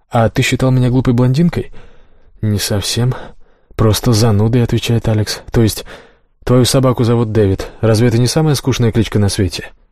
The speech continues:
«Я назвал ее в честь Дэвида Боуи». «Я...» Голова Алекса кружится от обилия вопросов. «Ты серьезно? Какого черта? Почему тогда не просто Боуи?»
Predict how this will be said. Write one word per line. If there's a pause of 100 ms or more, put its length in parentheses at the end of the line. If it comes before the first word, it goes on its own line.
(120)
«Я
назвал
ее
в
честь
Дэвида
Боуи». (640)
«Я...» (280)
Голова
Алекса
кружится
от
обилия
вопросов. (560)
«Ты
серьезно? (760)
Какого
черта? (420)
Почему
тогда
не
просто
Боуи?»